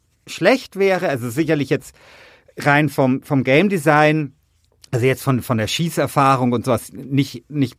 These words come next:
besonders toll, aber es hat schon, sag ich mal, ein paar sehr interessante Sachen. Also was ich schon schön finde, ist,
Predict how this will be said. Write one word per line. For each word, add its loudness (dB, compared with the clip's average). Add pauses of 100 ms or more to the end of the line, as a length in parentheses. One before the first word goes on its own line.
besonders 0
toll, 0
aber 0
es -6
hat 0
schon, -4 (420)
sag 2
ich 4
mal, 2
ein 2
paar 2 (220)
sehr 4
interessante -2
Sachen. -2
Also -4
was -2
ich -6
schon 0
schön -2
finde, -4
ist, -10